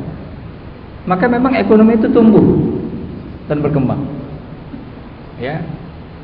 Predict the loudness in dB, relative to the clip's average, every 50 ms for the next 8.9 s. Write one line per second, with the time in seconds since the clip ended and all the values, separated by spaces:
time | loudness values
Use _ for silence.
0 | -16 -18 -16 -18 -18 -16 -16 -16 -12 -6 -2 0 0 2 4 4 4 6 6 6
1 | 6 6 6 6 4 6 4 4 4 4 2 2 0 -2 -4 -6 -6 0 2 4
2 | 4 4 4 2 2 2 2 2 2 2 0 -2 -4 -6 -8 -10 -10 -12 -12 -14
3 | -14 -14 -14 -14 -16 -16 -16 -16 -16 -12 -8 -6 -4 -2 0 2 2 4 4 4
4 | 4 2 2 2 2 2 2 2 0 0 0 0 0 0 -2 0 0 0 0 0
5 | -2 -4 -6 -2 0 2 4 4 4 4 4 4 4 4 2 2 0 0 -2 -4
6 | -6 -8 -8 -10 -12 -12 -12 -14 -14 -14 -16 -16 -8 -4 0 2 2 6 6 6
7 | 8 8 6 6 6 4 4 4 4 4 4 4 4 4 2 2 2 2 2 2
8 | 2 4 4 4 4 4 2 2 0 -2 -6 -8 -8 -2 0 2 2